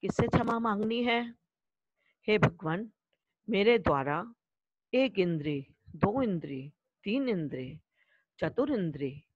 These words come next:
पंचेंद्री, संगी असंगी पंचेंद्री, इनका अगर मन दुखा हो, कष्ट पहुंचा हो, मेरे किसी भी कार्य से, चलने में, फिरने में, सोने में, उठने में,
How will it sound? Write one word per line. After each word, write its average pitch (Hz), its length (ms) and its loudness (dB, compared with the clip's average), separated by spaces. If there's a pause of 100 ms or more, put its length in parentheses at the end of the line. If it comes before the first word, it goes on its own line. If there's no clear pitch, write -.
(500)
पंचेंद्री, 202 880 -2
संगी 190 380 0
असंगी 214 480 2
पंचेंद्री, 139 680 -4 (680)
इनका 165 500 0 (320)
अगर 285 300 0
मन 220 260 2
दुखा 170 320 4
हो, - 320 -2 (640)
कष्ट 262 260 4
पहुंचा 175 460 0
हो, - 360 -2 (480)
मेरे 226 260 4
किसी 269 340 0
भी 294 140 2
कार्य 165 420 0
से, 127 260 -8 (560)
चलने 151 380 0
में, 170 280 -4 (320)
फिरने 151 360 0
में, 185 320 -4 (180)
सोने 156 420 -2
में, 175 260 -4 (340)
उठने 170 360 -2
में, 202 340 -4